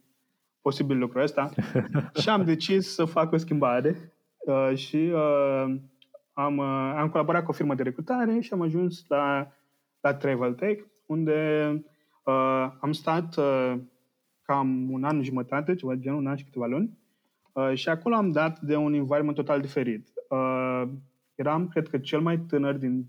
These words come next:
Speaker 1: toată echipa din Travel Tech, pentru că, uh, oamenii de acolo, de obicei, stau câțiva ani în organizație. Aveam oameni care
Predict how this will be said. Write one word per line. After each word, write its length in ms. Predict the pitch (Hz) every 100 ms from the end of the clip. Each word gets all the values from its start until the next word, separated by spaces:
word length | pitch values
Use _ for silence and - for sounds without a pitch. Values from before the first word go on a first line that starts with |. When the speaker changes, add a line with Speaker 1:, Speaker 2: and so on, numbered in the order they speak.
| _
Speaker 1:
toată 340 | - 131 131 135
echipa 400 | 127 127 120 131
din 380 | 131 127 123
Travel 360 | 123 135 120 120
Tech, 280 | 123 127 - _ _ _ _ _
pentru 300 | - 135 139 139 -
că, 180 | 135 135 135 135 131 131 127 127 123 123
uh, 320 | 135 127 123 120 123
oamenii 340 | 131 156 165
de 60 | 151
acolo, 360 | - 143 147
de 100 | 143
obicei, 580 | 127 131 131 143 139 135 - _
stau 440 | _ 127 135 139 -
câțiva 540 | - 147 135 123 123 131
ani 120 | 143
în 100 | 123
organizație. 680 | 123 123 123 120 123 123 143
Aveam 240 | 131 135
oameni 260 | 131 135 135
care 380 | 135 127 127